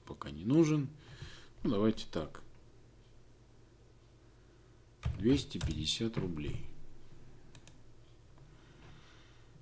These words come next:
Хорошо. Можем, наверное, приступать.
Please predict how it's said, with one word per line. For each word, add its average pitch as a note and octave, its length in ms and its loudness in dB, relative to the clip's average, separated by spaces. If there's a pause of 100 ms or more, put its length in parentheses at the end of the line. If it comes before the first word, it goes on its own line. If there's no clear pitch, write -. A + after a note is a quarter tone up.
(120)
Хорошо. A#2 560 2 (320)
Можем, C#3+ 380 8
наверное, C#3 480 8
приступать. C3+ 680 2